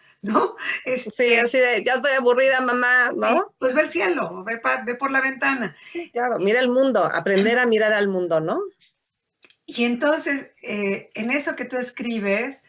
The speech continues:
Speaker 1: como que le da un gran sentido al, a lo cotidiano,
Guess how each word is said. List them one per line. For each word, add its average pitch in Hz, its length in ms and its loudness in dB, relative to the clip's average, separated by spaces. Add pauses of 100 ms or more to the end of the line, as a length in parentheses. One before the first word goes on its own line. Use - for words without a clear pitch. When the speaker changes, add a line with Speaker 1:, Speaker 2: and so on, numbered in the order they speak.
(520)
Speaker 1:
como 202 420 -4
que 202 120 -6
le 196 160 -4
da 226 160 0
un 254 100 -8
gran 247 260 -4
sentido 220 600 -6
al, 214 240 0 (160)
a - 80 -8
lo 196 120 -8
cotidiano, 214 720 -4